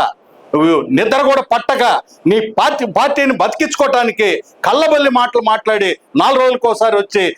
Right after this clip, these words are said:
ఈ విధమైన ప్రెస్ మీట్లు పెట్టి మీకు ప్రజలే బుద్ధి చెప్పే పరిస్థితి వస్తుందని చెప్పి నేను తెలియజేసుకుంటా ఉన్నాం. ఎందుకంటే కృష్ణారెడ్డి గారంటే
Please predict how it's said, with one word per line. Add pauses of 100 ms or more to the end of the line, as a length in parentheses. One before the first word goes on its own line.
(220)
ఈ
విధమైన
ప్రెస్
మీట్లు
పెట్టి (560)
మీకు (340)
ప్రజలే (100)
బుద్ధి (100)
చెప్పే (320)
పరిస్థితి
వస్తుందని
చెప్పి (300)
నేను
తెలియజేసుకుంటా
ఉన్నాం. (260)
ఎందుకంటే (840)
కృష్ణారెడ్డి
గారంటే